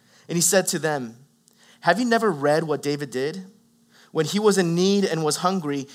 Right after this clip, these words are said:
he and those who were with him, how he entered the house of God and in the time of Abiathar, the high priest, and ate the bread of the presence, which is not lawful for any but the priest to eat, and also gave it to those who were with him."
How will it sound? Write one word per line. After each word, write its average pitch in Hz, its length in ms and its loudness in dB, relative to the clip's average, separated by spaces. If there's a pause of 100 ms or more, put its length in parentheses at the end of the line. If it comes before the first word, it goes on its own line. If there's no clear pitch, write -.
(120)
he 240 260 -4
and 226 160 0
those 196 340 2
who 190 100 -4
were 175 120 -2
with 165 300 -4
him, 131 120 -4
how 160 280 -2
he 160 180 -8
entered 208 340 -2
the 208 120 0
house 180 280 0
of 143 140 -10
God 139 340 -2
and 135 140 -6
in 170 160 -4
the 202 80 -2
time 180 340 -4
of 143 120 -8 (200)
Abiathar, 143 640 0
the 123 100 -2
high 165 280 -2
priest, - 560 -6 (220)
and - 180 -2
ate 220 240 0
the 262 80 0
bread 175 420 2
of 175 160 0
the 156 60 0
presence, 147 720 -6 (320)
which 165 180 -4
is 175 120 0
not 190 240 4
lawful 180 420 2
for 147 240 -4
any 180 240 0
but 139 160 -4
the 139 80 -6
priest - 380 -8
to 143 120 -12
eat, 151 220 -6 (180)
and 139 120 -2
also 202 400 2
gave 170 320 0
it 202 60 -6
to 208 100 -2
those 170 540 2
who - 180 -8
were 151 180 -4
with 156 280 -6
him." 90 240 -14